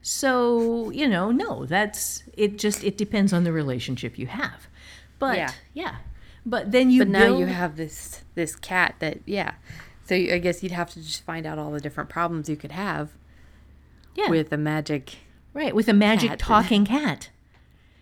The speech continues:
Speaker 1: You know, obviously, uh, you own YouTube at this point. <laughs> Because you put your cat on YouTube and
Speaker 2: Ye-
Speaker 1: show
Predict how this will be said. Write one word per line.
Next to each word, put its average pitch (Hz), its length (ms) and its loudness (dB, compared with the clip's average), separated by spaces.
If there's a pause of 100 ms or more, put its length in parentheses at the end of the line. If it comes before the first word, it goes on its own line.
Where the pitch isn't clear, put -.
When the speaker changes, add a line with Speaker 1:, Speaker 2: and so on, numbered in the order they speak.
(280)
Speaker 1:
You 240 160 2
know, 185 140 4
obviously, 226 960 0
uh, 185 360 -2
you 202 560 0
own 262 280 4
YouTube 165 640 -4
at 143 140 -10
this 156 160 -10
point. 120 400 -12 (640)
<laughs> - 80 -10 (880)
Because 233 400 2
you 240 80 -2
put 240 240 -8
your 196 80 -8
cat 196 240 -4
on 165 120 -4
YouTube 160 560 -6 (840)
and 185 360 -2
Speaker 2:
Ye- 208 240 2
Speaker 1:
show 202 180 2